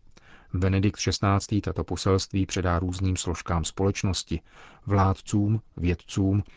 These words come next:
a myslitelům, umělcům, ženám, dělníkům, chudým, nemocným a trpícím a konečně mládeži. Mezi zástupci těchto různých společenských kategorií, ke kterým se církev obrací dnes,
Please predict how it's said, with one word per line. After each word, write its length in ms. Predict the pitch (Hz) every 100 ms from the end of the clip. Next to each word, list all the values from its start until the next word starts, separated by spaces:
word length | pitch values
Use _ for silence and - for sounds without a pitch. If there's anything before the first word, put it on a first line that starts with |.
| - -
a 80 |
myslitelům, 720 | 92 - 104 92 98 101 101 95 - -
umělcům, 720 | 104 98 95 87 104 95 92
ženám, 400 | 87 90 92 92
dělníkům, 800 | 87 90 90 92 87 95 92 92 - -
chudým, 500 | - 101 92 92 92 -
nemocným 560 | 95 95 95 - 98 101
a 60 | 95
trpícím 640 | 92 104 98 - 92 92 - - - -
a 140 | 95 90
konečně 540 | - 101 98 104 98
mládeži. 540 | 90 90 90 90 80 - - - - _ _ _ - - -
Mezi 200 | 127 120
zástupci 540 | 107 101 - 123 - 104
těchto 300 | 101 - 98
různých 360 | 95 92 98
společenských 680 | - 95 95 - 92 - 87
kategorií, 680 | - 90 92 95 95 101 101
ke 120 | -
kterým 320 | - 85 85
se 140 | - 85
církev 440 | - 90 - 82
obrací 500 | 92 90 87 - 85
dnes, 300 | 87 92